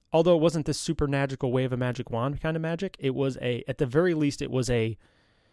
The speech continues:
it was a act that seemed supernatural to her. And I think that's important for us to remember. I,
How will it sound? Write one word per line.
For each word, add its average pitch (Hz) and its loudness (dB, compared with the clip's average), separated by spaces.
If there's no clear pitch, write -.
it 147 0
was 147 0
a 143 -2
act - -4
that 127 -2
seemed 139 -2
supernatural 123 -2
to - -10
her. 98 -10
And 151 -2
I 220 2
think 262 0
that's 175 0
important 143 2
for 131 0
us 120 0
to - -8
remember. 110 -4
I, 156 0